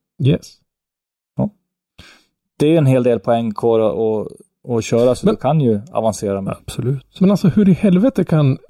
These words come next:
Speaker 1: mister, jag köpte en jättefräck Ferrari som jag aldrig kom av startplattan med. Hur fan kan han ligga på tjugonionde plats? Ursäkta att jag svär, men, men
Speaker 3: Men
Speaker 1: är det
Speaker 3: han har
Speaker 1: någon
Speaker 3: ju
Speaker 1: som
Speaker 3: gått
Speaker 1: någonsin har
Speaker 3: vidare. Han gick väl till topp sexton en gång, va?
Speaker 1: Va? Så han har kommit runt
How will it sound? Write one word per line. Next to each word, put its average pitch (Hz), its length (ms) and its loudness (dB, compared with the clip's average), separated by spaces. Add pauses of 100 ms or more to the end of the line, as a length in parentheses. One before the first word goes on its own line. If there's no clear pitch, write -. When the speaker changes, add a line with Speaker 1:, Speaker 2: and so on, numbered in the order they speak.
Speaker 1:
mister, 156 580 0
jag 147 180 2
köpte - 280 -2
en 127 120 2
jättefräck - 680 -2
Ferrari 143 640 0
som 147 140 0
jag - 120 0
aldrig 120 280 2
kom 127 220 2
av 117 120 2
startplattan - 1040 -2
med. 110 260 -2
Hur 190 120 2
fan 226 460 0
kan 185 180 -2
han 165 180 2
ligga 139 200 0
på 135 120 -2
tjugonionde 139 680 0
plats? - 340 -4
Ursäkta - 440 -2 (160)
att - 180 -2
jag 165 120 0
svär, 208 300 0
men, 165 200 -4 (520)
men 165 120 2 (100)
Speaker 3:
Men 120 140 0
Speaker 1:
är 117 40 2
det 147 80 2
Speaker 3:
han 196 160 4
har 233 60 4
Speaker 1:
någon 294 80 2
Speaker 3:
ju 285 60 2
Speaker 1:
som 220 120 2
Speaker 3:
gått 202 40 4
Speaker 1:
någonsin 165 260 4
har 107 80 2
Speaker 3:
vidare. 139 560 0
Han 120 160 0
gick 156 180 -2
väl 220 120 2
till 156 120 0
topp 110 180 -2
sexton 190 400 0
en 117 140 -2
gång, 107 140 -6
va? 113 120 -4
Speaker 1:
Va? 214 180 2
Så - 140 -6
han 175 60 2
har 170 80 2
kommit 160 340 4
runt 269 580 0